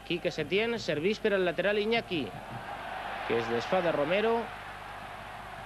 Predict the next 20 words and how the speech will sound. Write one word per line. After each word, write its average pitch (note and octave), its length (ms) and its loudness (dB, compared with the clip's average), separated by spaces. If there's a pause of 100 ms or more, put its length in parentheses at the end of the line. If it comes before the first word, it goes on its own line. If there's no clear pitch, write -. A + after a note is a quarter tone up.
(160)
apura F3 320 2
la D3+ 140 2
jugada F#3+ 340 2
i F#3+ 60 4
fa G3 160 0
la F#3+ 80 0
centrada G3 480 2
que F#3 80 2
no A3 240 2
troba A#3 240 4
rematador. G#3 560 2 (560)
Mutiu G#3 420 6
era G3+ 160 4
l'home A3+ 280 2
que F#3+ 100 0
ha - 20 -8
estat G3 160 0
a F#3 60 4
punt A#3+ 240 2
d'arribar. D3+ 480 2